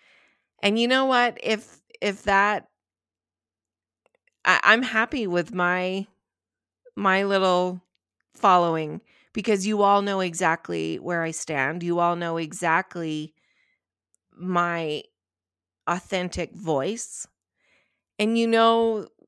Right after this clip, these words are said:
you know what, what you'll get from me.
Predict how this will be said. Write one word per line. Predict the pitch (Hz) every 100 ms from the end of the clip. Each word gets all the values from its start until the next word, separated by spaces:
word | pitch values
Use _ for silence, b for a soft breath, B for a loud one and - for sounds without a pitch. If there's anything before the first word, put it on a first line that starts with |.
| _ _
you | 214 214
know | 214 208 - _ _ _ _ _ 240 262
what, | 208 175 -
what | 202 202 214 220 - -
you'll | 202 214 196
get | 170 180 -
from | - 147 127
me. | 92 67 57